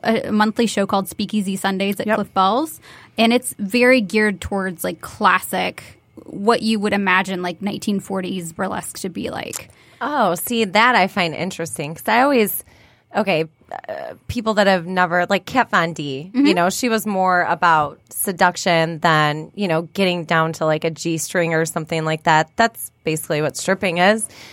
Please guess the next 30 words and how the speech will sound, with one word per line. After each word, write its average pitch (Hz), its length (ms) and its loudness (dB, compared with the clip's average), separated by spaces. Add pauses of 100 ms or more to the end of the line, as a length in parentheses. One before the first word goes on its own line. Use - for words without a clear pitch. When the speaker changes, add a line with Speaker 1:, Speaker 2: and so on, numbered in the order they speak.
(300)
Speaker 3:
You 185 60 2
know, 165 180 2
it's - 220 -8
not 170 200 2 (140)
so - 180 -2
much 156 220 0
the - 80 -4
art 156 160 2
of 151 100 0
seduction, - 880 -2
I 156 120 2
think, 160 420 -4 (380)
as 151 280 0
much 156 360 0
as 147 520 -2
it 143 300 -4 (680)
Speaker 1:
There's 254 180 2
not 285 140 6
as 233 80 0
much 214 220 -4
tease 214 300 -4
involved. 160 500 -10
Speaker 3:
Right, 214 200 4
Speaker 2:
Yeah. 196 200 2
Speaker 3:
exactly. 156 720 -2
And 208 120 -4
I 196 100 2
think 233 260 -2
that's 190 280 4
what's, 165 400 -2